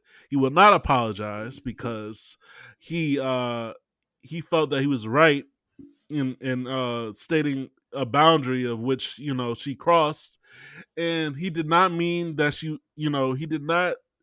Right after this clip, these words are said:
she's far from ugly or fat. You know, he absolutely adores her, but he's never gonna apologize for that because she crossed his boundary.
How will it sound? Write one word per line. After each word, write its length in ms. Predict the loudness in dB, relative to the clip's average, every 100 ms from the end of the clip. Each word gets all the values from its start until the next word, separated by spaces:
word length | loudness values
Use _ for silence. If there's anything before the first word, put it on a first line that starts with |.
| -14
she's 320 | -6 -6 -4
far 320 | 4 6 6
from 200 | 2 0
ugly 360 | 4 4 2 2
or 220 | 2 2
fat. 380 | 2 -2 -2 -8 _ _ _ _ _ _ _ _ -8
You 120 | -4
know, 100 | 0
he 160 | 2 2
absolutely 680 | 0 -4 -4 -2 0 0 0
adores 440 | 0 4 4 4
her, 280 | -2 -8 -12 _ _ _ _ _
but 340 | -2 2 2 2
he's 200 | -4 -4
never 300 | -2 -2 -2
gonna 200 | -2 -4
apologize 640 | 2 2 2 -2 -6 -8
for 100 | -10
that 240 | -10 -10 -12
because 640 | -14 -12 -10 -12 -16 -20 -16
she 200 | -14 -8
crossed 340 | -6 -6 -4
his 160 | -6 -6
boundary. 460 | -10 -12 -14 -20